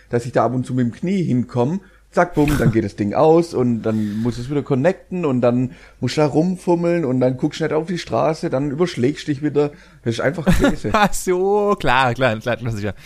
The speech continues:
Speaker 2: Sobald man
Speaker 1: Klar.
Speaker 2: auch nur einmal wegguckt, äh, gibt's zurück
Speaker 1: Ja,
Speaker 2: live und direkt
Speaker 1: sof-,
Speaker 2: einen Überschlag.
Speaker 1: sofort, sofort direkt weg.
Speaker 2: Autobrand,
Speaker 1: Nein.
Speaker 2: sofort.
Speaker 1: <laughs>
Speaker 2: Ja, klar.
Speaker 1: Nee, und
Speaker 2: Nee,
Speaker 1: das,
Speaker 2: klar.
Speaker 1: das finde ich jetzt schon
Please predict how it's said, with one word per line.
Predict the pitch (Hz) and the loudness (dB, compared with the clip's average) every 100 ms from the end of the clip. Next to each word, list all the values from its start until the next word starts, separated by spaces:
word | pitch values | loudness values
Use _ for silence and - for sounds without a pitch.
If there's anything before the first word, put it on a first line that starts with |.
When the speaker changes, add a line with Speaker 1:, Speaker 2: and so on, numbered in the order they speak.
| - - | -20 -8
Speaker 2:
Sobald | 123 131 139 | 0 0 4
man | 127 | 4
Speaker 1:
Klar. | |
Speaker 2:
auch | 127 | 4
nur | 123 | 2
einmal | 127 123 117 | 2 2 0
wegguckt, | 120 123 104 110 | -2 -4 -4 -4
äh, | 104 101 | -4 -4
gibt's | 101 - - | -10 -14 -6
zurück | 117 113 - - | -6 -6 -12 -4
Speaker 1:
Ja, | 110 123 | 2 4
Speaker 2:
live | 117 | 4
und | 127 | 0
direkt | 117 120 | 0 -2
Speaker 1:
sof-, | 117 | -2
Speaker 2:
einen | 120 | -4
Überschlag. | 110 104 | -4 -4
Speaker 1:
sofort, | 98 104 131 - - _ _ _ | -2 2 0 0 -20 _ _ _
sofort | - 107 110 - - | -12 -10 -8 -10 -8
direkt | 107 101 - - | -6 -6 -8 -8
weg. | 104 - _ _ _ - | -8 -8 _ _ _ -6
Speaker 2:
Autobrand, | 113 110 98 98 101 | -4 -4 -4 -4 0
Speaker 1:
Nein. | 123 123 | 2 0
Speaker 2:
sofort. | 107 101 - _ | -4 -14 -16 _
Speaker 1:
<laughs> | 73 - - 113 | -14 -8 -6 -2
Speaker 2:
Ja, | 113 113 | -2 2
klar. | 233 - 403 - - - - - 120 123 143 - 147 117 - - - - - 151 - - - - - - | 2 2 -2 0 -4 -4 -8 -6 -4 0 -2 -2 -10 -10 -12 -20 -20 -20 -8 -6 -6 -12 -20 -20 -20 -6
Speaker 1:
Nee, | 110 117 135 | 0 4 4
und | |
Speaker 2:
Nee, | 123 | 4
Speaker 1:
das, | 147 | 2
Speaker 2:
klar. | 127 139 123 | 2 0 0
Speaker 1:
das | 135 | -2
finde | 165 147 | 0 2
ich | 127 | 0
jetzt | - | 0
schon | 127 | -4